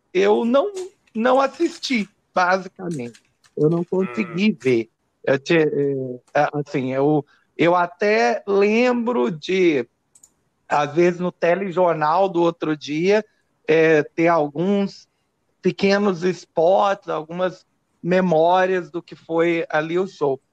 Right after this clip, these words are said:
Speaker 1: Mas eu não assisti exatamente o Rock in Rio na televisão. Algum de vocês viu?
Speaker 2: Então, é, eu, eu me recordo dessa, dessa vinda do Kiss e das preparações pro festival. Era a cobertura quase diária.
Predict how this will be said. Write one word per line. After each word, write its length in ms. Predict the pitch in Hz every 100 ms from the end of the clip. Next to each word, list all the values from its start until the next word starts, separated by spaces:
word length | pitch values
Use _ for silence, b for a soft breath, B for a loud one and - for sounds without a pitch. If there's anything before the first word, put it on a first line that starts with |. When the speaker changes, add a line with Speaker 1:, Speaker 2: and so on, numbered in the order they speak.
| _
Speaker 1:
Mas 240 | - 165 156
eu 120 | 170
não 160 | 185 208
assisti 880 | 214 - 294 - _ - 214 220 208
exatamente 800 | 170 165 165 160 165 165 165 160
o 40 | 165
Rock 300 | 156 151 160
in 120 | 151
Rio 240 | 147 156
na 400 | 160 160 160 151
televisão. 720 | - 160 165 170 165 135 120 - b b _ -
Algum 280 | 151 175 302
de 60 |
vocês 420 | 202 151 165 151
viu? 300 | 165 277 370 - _ _ _ _ _ _ _ _ b b -
Speaker 2:
Então, 440 | 175 - 151 127 - - -
é, 320 | 160 151 151
eu, 220 | 180 208
eu 140 | 208 202
me 80 |
recordo 440 | 233 247 220 220 247
dessa, 340 | 196 - 185
dessa 340 | - 151 - 147
vinda 320 | 139 143 127
do 100 | 135
Kiss 600 | - 156 226 - - - _
e 60 |
das 160 | - -
preparações 680 | 277 277 262 - - 226 247
pro 340 | - - 165
festival. 500 | 190 170 190 190 220
Era 140 | 311 330
a 40 |
cobertura 480 | - 208 160 180 214
quase 300 | 165 147 143
diária. 560 | 143 214 175 233 240